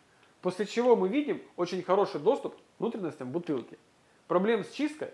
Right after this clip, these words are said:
у вас не будет, это уж точно. Очень важно. Бутылку шейкер нельзя использовать в микроволновке и мыть в посудомойке.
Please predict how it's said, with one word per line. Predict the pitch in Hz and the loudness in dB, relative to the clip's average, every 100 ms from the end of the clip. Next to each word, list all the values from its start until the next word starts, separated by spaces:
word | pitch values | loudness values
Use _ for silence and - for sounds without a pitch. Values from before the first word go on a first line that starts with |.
| - _ - | -14 _ 0
у | 156 | 2
вас | 170 160 | 2 0
не | |
будет, | 156 226 156 - - - _ | -2 -2 -2 -6 -18 -20 _
это | 233 226 | 0 2
уж | 151 143 - | 2 0 -8
точно. | 110 - - - _ _ _ _ - | -10 -12 -20 -20 _ _ _ _ -2
Очень | 185 185 202 | 0 0 -4
важно. | 139 113 - - _ _ _ _ _ _ | -2 -2 -4 -16 _ _ _ _ _ _
Бутылку | 151 202 220 180 | -6 -4 -4 -4
шейкер | - 262 196 127 - | -4 -4 -4 -8 -4
нельзя | 151 208 208 - | -2 0 0 -2
использовать | 139 - 175 143 120 | -6 -2 -2 0 -4
в | 127 | -6
микроволновке | 151 151 127 131 220 - - - _ _ | -4 -2 0 0 -4 -6 -14 -16 _ _
и | 131 | -4
мыть | 151 208 | -2 -2
в | - | -6
посудомойке. | 139 - 151 151 127 - - | -10 -4 -2 -2 -2 -8 -16